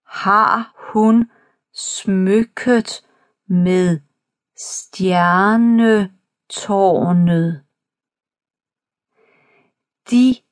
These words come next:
er de eneste spor, hun har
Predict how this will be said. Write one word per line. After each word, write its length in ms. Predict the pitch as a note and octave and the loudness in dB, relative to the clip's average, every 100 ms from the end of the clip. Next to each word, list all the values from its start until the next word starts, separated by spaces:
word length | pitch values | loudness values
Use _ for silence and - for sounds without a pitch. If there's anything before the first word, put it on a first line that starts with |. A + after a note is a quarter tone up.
| _ _ - | _ _ 2
er 340 | A3+ A#3 B3 - _ _ _ _ _ _ | 4 4 0 -4 _ _ _ _ _ _
de 320 | B3 A#3+ A#3 - _ _ _ | 2 2 0 -6 _ _ _
eneste 1600 | A#3 A#3 A#3+ B3+ C#4 D4+ D#4 D4+ C4 - - - - A3 G3+ - _ _ | 0 2 4 4 4 4 4 4 2 -2 -12 -6 0 2 0 -6 _ _
spor, 920 | - - - - - B3 A#3 - - _ _ _ _ _ _ _ _ - | -14 -12 -12 -14 0 2 4 2 -2 _ _ _ _ _ _ _ _ -6
hun 340 | B3 C4+ C#4+ D4 _ _ | 2 4 4 0 _ _
har 640 | - - G#3 A3 - - | -18 -4 0 0 0 -6